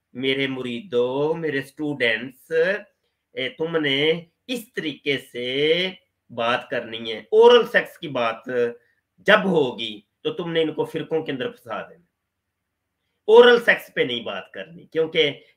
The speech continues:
oral sex से हम गंदे हो जाएंगे, नंगे हो जाएंगे। ना, ना, बात हटा जाओ। यही काम कादियानियों का, जब हम उनसे रजूलियत की बात करते हैं,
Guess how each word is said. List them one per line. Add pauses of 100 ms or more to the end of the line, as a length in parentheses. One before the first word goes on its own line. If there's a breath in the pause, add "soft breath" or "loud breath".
oral
sex
से
हम
गंदे
हो
जाएंगे, (320)
नंगे
हो
जाएंगे। (600)
ना,
ना,
बात
हटा
जाओ। (720)
यही
काम
कादियानियों
का,
जब
हम
उनसे
रजूलियत
की
बात
करते
हैं,